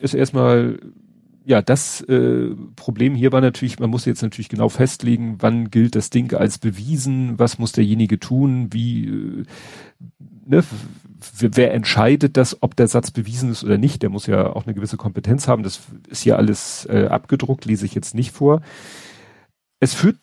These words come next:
zu so einem Boom, dass jeder, der meint, er kann zwei Zahlen richtig zusammenrechnen, meinte, "Oh geil, ich löse jetzt den Satz von Fermat und werd reich."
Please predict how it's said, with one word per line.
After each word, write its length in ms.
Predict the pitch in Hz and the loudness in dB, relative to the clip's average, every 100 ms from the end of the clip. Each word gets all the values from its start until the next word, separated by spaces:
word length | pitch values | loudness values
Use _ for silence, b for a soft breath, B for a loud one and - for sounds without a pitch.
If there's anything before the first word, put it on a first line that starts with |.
| - | -8
zu 180 | - | -6
so 160 | 135 135 | -2 0
einem 180 | 139 110 | -2 -2
Boom, 540 | 113 147 110 85 101 _ _ _ | 0 0 0 -8 _ _ _ _
dass 340 | 120 107 - | 0 0 -4
jeder, 600 | 104 135 156 156 156 120 - - - _ _ _ _ _ - | 0 4 4 4 4 0 -6 -18 -20 _ _ _ _ _ 0
der 100 | 120 | 2
meint, 480 | 117 120 127 127 - | 4 2 2 -4 -2
er 80 | 120 | -2
kann 1200 | 123 120 117 117 113 - - _ 67 67 101 107 _ | 0 0 -2 -8 -10 -16 -20 _ _ _ -20 _ _
zwei 240 | - 117 | -2 0
Zahlen 280 | 117 131 143 | 2 2 2
richtig 280 | 117 110 120 | 0 -2 -4
zusammenrechnen, 520 | - 117 120 117 120 | 0 0 2 0 -2
meinte, 360 | 113 117 117 - | 0 0 0 -2
"Oh 200 | 135 113 - | 0 0 0
geil, 320 | 110 104 107 | 2 2 2
ich 200 | - - | -4 -10
löse 280 | 117 117 - | -6 -6 -4
jetzt 200 | 110 - | -6 -6
den 120 | 110 | -10
Satz 240 | 98 110 - | -4 -6 -6
von 240 | - 107 | -12 -12
Fermat 600 | 95 107 95 104 107 190 b b b b b b _ | -8 -6 -4 0 2 2 b b b b b b _
und 400 | 131 123 123 - | 2 2 0 -2
werd 180 | 120 - | 0 2
reich." 280 | 95 87 | 0 -2